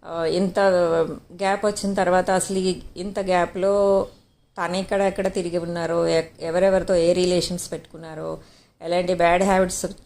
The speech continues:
వచ్చినాయో ఏంటో అని మీరు మీ సైడ్ నుంచి మీరు మీకు తోచినట్టు మీరు ఆలోచిస్తూ ఉన్నారు. But ఇక్కడ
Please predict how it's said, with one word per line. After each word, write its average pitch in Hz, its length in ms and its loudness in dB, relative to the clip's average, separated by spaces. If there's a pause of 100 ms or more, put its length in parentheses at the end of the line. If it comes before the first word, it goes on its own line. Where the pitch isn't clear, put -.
(140)
వచ్చినాయో 170 680 -4
ఏంటో 165 440 2
అని 160 280 -2 (840)
మీరు 202 840 2
మీ 196 240 2
సైడ్ 190 380 2
నుంచి 190 320 0
మీరు 185 840 0 (380)
మీకు 190 240 -12
తోచినట్టు 185 840 -4
మీరు 170 640 -2 (100)
ఆలోచిస్తూ 180 580 -4
ఉన్నారు. 151 340 -12 (1160)
But 226 120 -8
ఇక్కడ 262 220 -2